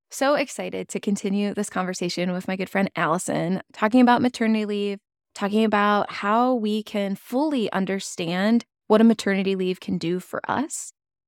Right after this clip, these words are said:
and how you can make it happen. 'Cause Allison and I were just saying before we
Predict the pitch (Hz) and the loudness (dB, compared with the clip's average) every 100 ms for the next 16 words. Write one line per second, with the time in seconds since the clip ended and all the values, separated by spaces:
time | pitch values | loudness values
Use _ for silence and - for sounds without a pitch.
0 | - 214 208 202 202 202 - _ _ - | 0 4 4 6 4 2 0 _ _ -4
1 | 208 254 254 247 233 208 202 220 285 311 | 2 4 4 4 2 2 -2 -6 -6 -4
2 | 196 190 190 202 208 220 214 196 185 190 | -4 -4 -2 -2 -2 0 0 -2 -4 -8
3 | 190 233 269 240 202 - 190 180 | -6 0 4 4 2 0 0 0